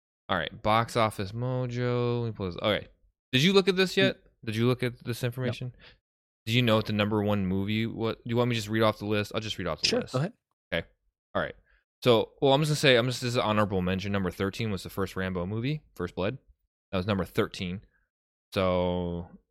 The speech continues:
Speaker 1: uh, Annie was twelve, Chariots of Fire was eleven. So, number ten, the best little whorehouse in Texas. I am not familiar with that film. <laughs> Number nine is Poltergeist.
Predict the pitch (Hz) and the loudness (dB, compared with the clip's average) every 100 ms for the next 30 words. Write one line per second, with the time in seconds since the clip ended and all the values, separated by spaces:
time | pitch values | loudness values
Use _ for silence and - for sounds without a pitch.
0 | _ _ 87 82 - 110 110 98 - 98 | _ _ -10 -6 -2 0 2 -2 -2 0
1 | 95 92 - 90 85 - 85 85 80 78 | 0 0 -2 -4 -4 -2 0 0 -2 -6
2 | 80 107 107 104 98 98 _ _ _ _ | -2 0 2 0 -2 -8 _ _ _ _
3 | _ - 104 110 110 - 139 90 78 - | _ 0 2 2 0 4 4 4 -2 -14
4 | _ _ _ _ - 107 151 202 - 151 | _ _ _ _ -4 2 6 6 4 2
5 | 165 156 131 139 143 143 143 113 123 143 | 2 4 4 6 6 4 2 0 0 0
6 | 190 190 - - - 110 92 101 - 113 | 0 -4 -6 -10 0 2 2 0 -2 -4
7 | 113 110 107 113 107 92 107 - _ - | -2 0 0 -2 0 -2 -4 -8 _ -14
8 | 117 - - - _ 127 131 139 120 123 | -14 -14 -20 -20 _ 2 4 6 6 8
9 | 127 110 107 117 110 98 - 117 156 185 | 8 6 4 0 -4 -6 -4 -2 2 2
10 | 139 160 226 - - - | 4 2 0 -6 -14 -20